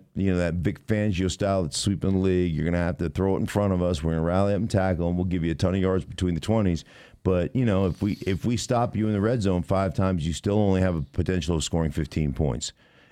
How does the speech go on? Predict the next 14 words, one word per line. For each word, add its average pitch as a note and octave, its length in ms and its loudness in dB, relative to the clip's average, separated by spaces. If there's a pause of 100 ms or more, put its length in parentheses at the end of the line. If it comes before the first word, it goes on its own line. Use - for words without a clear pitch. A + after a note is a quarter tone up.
And F2+ 460 0
we F#2 240 0
will G2 260 2
win G2 180 2
a F2 80 2
lot E2+ 220 2
of D2 60 -2
football D#2+ 340 0
games D2 400 -2 (380)
based E2+ 320 0
on D#2 100 2
that D2+ 80 0
way. D2 180 0
I, C#3 220 -2